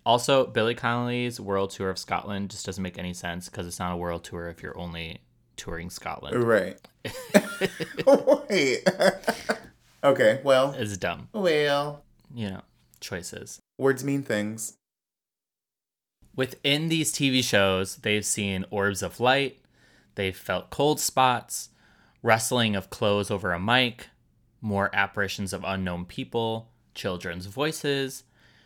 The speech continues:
Speaker 1: Tour guides and people who work in the close have all seen paranormal incidents. They set up a camera in the close to take photos of guests. So this is one specific incident. They, you know, kinda like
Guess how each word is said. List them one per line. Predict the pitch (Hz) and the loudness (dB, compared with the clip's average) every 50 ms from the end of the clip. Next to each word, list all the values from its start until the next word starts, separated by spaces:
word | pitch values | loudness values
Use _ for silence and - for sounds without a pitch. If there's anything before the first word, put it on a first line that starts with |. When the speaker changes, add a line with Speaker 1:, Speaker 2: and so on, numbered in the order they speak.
| _ _ _ _ _ - | _ _ _ _ _ -10
Speaker 1:
Tour | - - 135 139 139 139 | -4 0 2 2 2 4
guides | 127 131 120 120 120 123 | 6 8 8 8 6 4
and | 131 117 117 | 0 -2 -2
people | 120 117 - - 113 | -2 -4 -4 -4 -6
who | - - 107 | -4 -2 0
work | 98 101 104 104 - | 2 2 2 2 0
in | 113 104 | -2 -4
the | 98 | -4
close | 90 - - - 98 98 107 107 - | -4 -6 -4 -2 0 0 0 -2 -4
have | 107 92 - - | -6 -8 -8 -6
all | 101 92 92 92 | -2 0 0 0
seen | 95 - - 101 92 | -2 -4 -6 -6 -6
paranormal | 90 - - 95 95 92 90 92 90 90 87 87 - - | -6 -6 -6 -4 -4 -2 -2 -2 -4 -4 -4 -6 -8 -10
incidents. | - 104 110 110 - - 123 123 127 123 123 120 - - - - - _ _ _ _ _ _ _ _ _ _ _ _ _ _ _ _ _ _ | -10 -8 -8 -8 -6 -6 -6 -6 -6 -8 -8 -12 -14 -14 -14 -14 -16 _ _ _ _ _ _ _ _ _ _ _ _ _ _ _ _ _ _
They | - 113 107 | -2 -2 0
set | - - 120 117 | 0 2 0 0
up | 117 - | 0 0
a | 120 | -4
camera | 110 - - 101 98 101 104 107 107 107 107 107 - | -8 -8 -4 -4 -4 -2 0 0 0 0 -2 -4 -6
in | 113 101 95 | -8 -8 -8
the | 92 | -8
close | - - - 95 92 90 - | -8 -6 -6 -6 -6 -6 -8
to | 107 | -10
take | - - 95 - | -8 -10 -10 -10
photos | - - - 90 90 90 92 92 - | -10 -8 -6 -6 -4 -4 -4 -6 -6
of | - 87 85 - | -10 -12 -12 -8
guests. | - 85 82 98 117 - - - - _ _ _ | -4 -4 -4 -4 -4 -6 -10 -12 -14 _ _ _
So | - - - 107 | -10 -4 -4 -2
this | 104 107 | -2 -2
is | 127 117 | -6 -6
one | - 107 101 95 | -4 -4 -4 -4
specific | - - 90 - - 87 - - - - - - | -6 -8 -8 -8 -10 -10 -12 -14 -16 -16 -18 -16
incident. | - 85 - - 82 - - - _ - - - _ _ _ _ - | -16 -16 -14 -14 -14 -14 -16 -16 _ -20 -20 -20 _ _ _ _ -6
They, | - 98 95 92 92 92 90 90 90 90 - _ _ _ - | -4 -2 -2 -2 -2 -2 -4 -4 -6 -8 -10 _ _ _ -4
you | 120 131 | -2 0
know, | 135 127 123 117 - - _ _ _ _ _ _ _ _ _ _ - | 0 2 0 -2 -4 -10 _ _ _ _ _ _ _ _ _ _ -8
kinda | - 135 131 131 131 | -2 0 0 2 2
like | 127 117 110 - - | 2 2 0 -2 -6